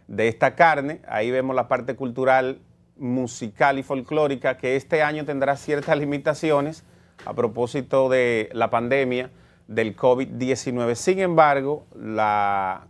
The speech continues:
cultivar nuestra cultura, a propósito, ¿verdad?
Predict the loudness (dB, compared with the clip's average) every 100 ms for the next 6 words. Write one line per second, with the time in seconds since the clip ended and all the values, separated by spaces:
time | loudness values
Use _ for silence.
0 | _ -4 -4 -2 -4 2 4 4 0 -4
1 | -10 -8 -6 -4 -4 -4 -8 -4 0 2
2 | 0 -2 -8 -10 -8 -6 -6 -8 -6 -4
3 | -2 -2